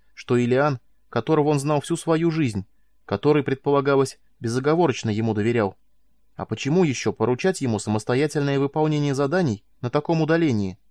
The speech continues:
Он, еще молодой офицер, гордился таким доверием, такой свободой действий во время своих тайных операций. Могла ли вся его карьера оказаться не отчаянно необходимой службой империи,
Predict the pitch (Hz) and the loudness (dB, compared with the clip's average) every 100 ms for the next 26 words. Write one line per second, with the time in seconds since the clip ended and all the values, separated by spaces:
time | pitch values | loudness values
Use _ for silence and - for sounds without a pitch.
0 | _ _ _ _ - 180 156 127 - 160 | _ _ _ _ -4 0 0 0 -2 0
1 | 165 165 170 160 165 - 190 - _ _ | 2 2 0 -2 -4 0 -2 -2 _ _
2 | - 160 190 196 120 110 - 104 110 110 | -2 -2 0 -2 0 -2 0 0 2 2
3 | 110 98 92 - _ - 110 123 - 120 | 0 0 -4 -8 _ -6 -2 -2 0 0
4 | 120 117 110 139 160 - 139 - 113 127 | 0 0 0 -2 -2 -6 -12 -2 0 0
5 | 156 135 127 127 - 107 107 104 107 104 | -2 -2 -2 -4 -2 -2 0 -2 -4 -4
6 | 92 92 98 98 _ _ _ _ _ _ | -4 -6 -8 -14 _ _ _ _ _ _
7 | _ _ - 95 98 107 127 120 135 131 | _ _ -8 -6 0 0 0 -2 -2 0
8 | 123 139 131 165 151 107 _ _ - 113 | 0 -2 -2 0 -2 -2 _ _ -10 -4
9 | 120 165 - 123 131 135 - 190 147 127 | -2 0 -2 -2 -2 -2 0 0 2 0
10 | 117 131 127 127 113 - 135 113 110 123 | -2 -2 -2 -2 -2 -2 -2 -2 -4 -4
11 | 135 117 95 87 | 0 0 -2 -8